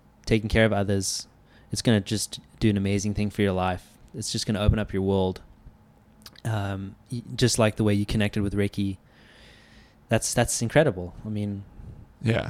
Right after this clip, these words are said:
Speaker 1: I can't explain that, you know?
Speaker 2: Yeah.
Speaker 1: It, I, I, like I told you earlier, like, people are put in our lives for a reason.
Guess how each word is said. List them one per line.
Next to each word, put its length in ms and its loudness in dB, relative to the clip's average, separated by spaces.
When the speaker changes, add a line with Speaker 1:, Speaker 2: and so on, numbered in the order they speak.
Speaker 1:
I 120 -4
can't 200 0
explain 360 -2
that, 260 -6
you 100 -8
know? 240 -8
Speaker 2:
Yeah. 260 2
Speaker 1:
It, 200 -8
I, 80 -4
I, 320 -10
like 180 0
I 80 2
told 240 2
you 100 0
earlier, 400 2
like, 260 -6
people 260 -2
are 80 0
put 180 -2
in 100 -2
our 120 -2
lives 320 -2
for 100 -6
a 80 -2
reason. 480 -4